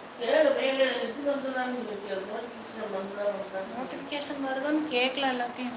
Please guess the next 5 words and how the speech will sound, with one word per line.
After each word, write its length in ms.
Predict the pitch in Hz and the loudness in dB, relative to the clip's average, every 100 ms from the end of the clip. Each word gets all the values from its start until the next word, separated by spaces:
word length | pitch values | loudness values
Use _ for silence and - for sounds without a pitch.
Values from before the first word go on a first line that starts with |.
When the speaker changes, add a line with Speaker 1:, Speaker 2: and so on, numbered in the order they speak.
| 196 | -2
Speaker 1:
எல்லாத்தையும் 400 | 208 220 220 208 | -2 -2 -8 -10
கேளு. 180 | 190 - - - - - - - - - - - - - 240 | -10 -10 -14 -14 -14 -16 -16 -16 -16 -16 -16 -14 -14 -10 -8
Speaker 2:
நோட்டிஃபிகேஷனே 800 | 269 - - 285 269 254 285 311 254 | -4 -2 0 -2 -2 -4 -2 -2 -2
ஒருத்தரும் 400 | 240 247 285 254 | -4 -4 -2 0
வரலைங்கிறாங்க. 640 | 233 247 254 247 - 220 | 0 0 0 4 4 4